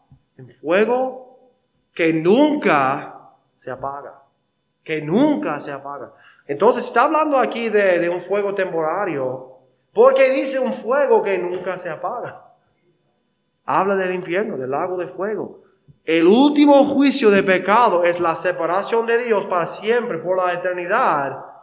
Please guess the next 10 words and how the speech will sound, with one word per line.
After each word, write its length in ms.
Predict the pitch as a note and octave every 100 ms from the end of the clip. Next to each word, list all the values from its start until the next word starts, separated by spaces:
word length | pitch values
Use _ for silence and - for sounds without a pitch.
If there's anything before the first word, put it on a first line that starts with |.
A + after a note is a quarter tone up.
| _ _ _ -
porque 320 | F#3 F#3 F3+
rechazaron 800 | F3+ F3 F3 E3 - G3 A#3 B3+
a 120 | B3+
su 160 | B3 B3
Mesías, 1000 | G#3+ F3+ F#3+ F#3+ A#3+ A#3 C3+ B2 - - _
rechazaron 760 | - G3 F#3 E3+ - G3 A3+ A#3+
la 120 | G#3+
salvación 500 | G#3+ G3+ F#3+ G3+ G3
en 40 |
Cristo. 720 | F3+ D#3+ C#3+ D3 C#3 C#3 -